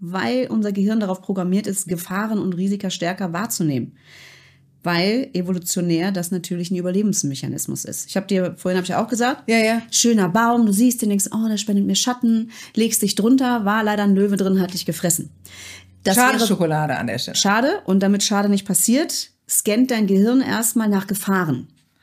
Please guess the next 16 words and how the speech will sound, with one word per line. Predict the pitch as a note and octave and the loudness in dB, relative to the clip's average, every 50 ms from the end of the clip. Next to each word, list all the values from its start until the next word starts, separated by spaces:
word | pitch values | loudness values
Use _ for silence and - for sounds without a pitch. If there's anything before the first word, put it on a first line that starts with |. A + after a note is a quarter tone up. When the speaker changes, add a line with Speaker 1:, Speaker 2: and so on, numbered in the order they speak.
| _ _ _ - - - | _ _ _ -20 -8 0
Speaker 2:
Also | G#3 G3+ G3 G#3 | 4 6 6 6
nehmen | G#3+ A3 A#3 B3 B3 A#3+ G#3+ | 6 6 6 6 6 6 4
wir | G#3+ A3 G#3 G3+ | 4 2 2 2
dumme | G3+ G#3 A3 A#3 A3+ | 2 2 2 2 0
Kommentare | A3+ G#3+ G3+ G3 G3 G3 - G3 G3+ G3 G3+ G#3+ G#3+ A3 A3 G#3+ G3 - - | 2 4 4 4 4 4 2 2 2 2 2 0 0 0 0 0 0 0 0
oder | F3+ F#3 F#3+ F#3 F3+ | 0 0 2 0 0
die | E3+ F3+ F#3 F3 E3 | 0 -2 -2 -2 0
Wahrnehmung, | F3 F3 F#3 G3 G3 G3+ G3+ G3 | 0 2 2 4 4 6 6 4
dass | F#3+ F#3 F3+ | 4 2 0
andere | - - F3+ F3+ F3+ | -2 -2 0 0 0
über | E3 E3 | -2 -2
uns | E3 E3+ D#3+ E3+ | -2 -2 -2 -2
reden, | F3 F3+ F3+ F3+ | -2 -2 -2 -2
als | - - F3 - - | -4 -4 -6 -4 -4
Gefahr | G3 G3 - - G#3 F#3+ F#3 F#3 F3+ D#3 | -4 -6 -4 -2 0 0 2 2 0 -2
wahr. | - - - - - - | -4 -6 -6 -10 -14 -16